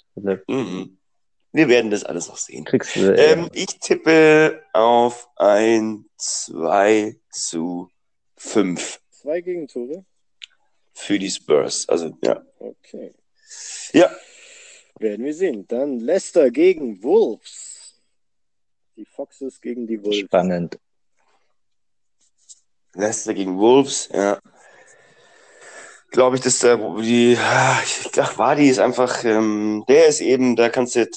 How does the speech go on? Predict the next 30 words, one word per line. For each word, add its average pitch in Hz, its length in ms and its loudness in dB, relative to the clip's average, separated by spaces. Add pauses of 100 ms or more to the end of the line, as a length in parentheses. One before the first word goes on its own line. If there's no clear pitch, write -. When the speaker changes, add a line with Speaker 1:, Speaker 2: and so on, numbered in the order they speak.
(140)
Speaker 2:
Ta-, - 140 -10
Taktik - 360 -6
machen, 113 260 0
wie 107 80 0
du 104 120 0
willst, 113 320 -2
der 104 80 -2
findet 113 220 -4
immer 110 160 -2
einen 98 100 -6
Weg. 107 320 -2 (400)
Oder 117 160 4
einen 110 80 2
Elfmeter. 113 640 2 (580)
Speaker 1:
<laughs> - 420 -2
Speaker 2:
Deswegen, 101 500 -2
ähm, 85 540 -2 (840)
sag 85 380 -2
ich 92 180 -4
da 95 160 2
mal 90 500 2
null 131 520 2
zu - 360 -4
eins. 180 600 -2
Speaker 3:
Also 120 180 -4
eins 135 260 -8
zu 143 120 -4
null 151 160 -2
für - 140 -8
Leicester? 160 440 -8